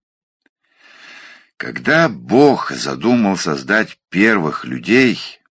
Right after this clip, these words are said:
всё остальное, в том числе и животные, уже было создано.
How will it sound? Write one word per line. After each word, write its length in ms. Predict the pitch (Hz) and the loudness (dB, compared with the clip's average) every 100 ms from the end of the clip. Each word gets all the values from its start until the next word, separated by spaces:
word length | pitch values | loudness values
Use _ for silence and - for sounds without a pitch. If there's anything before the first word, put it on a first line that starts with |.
| _ _ _ _ _ _ _ _ _ _ _ _ _ | _ _ _ _ _ _ _ _ _ _ _ _ _
всё 240 | - 143 | -10 -4
остальное, 600 | 123 - 85 98 127 113 | -2 -2 -2 2 2 0
в 60 | 82 | 0
том 180 | 85 78 | -4 -6
числе 380 | 67 64 69 65 | -8 -6 -4 -4
и 40 | |
животные, 540 | 64 73 101 - 90 | -4 -4 -4 -4 -6
уже 260 | 98 101 110 | -6 -2 -2
было 260 | 85 90 85 | 0 -2 -2
создано. 540 | - 57 53 - - | -6 -8 -10 -18 -20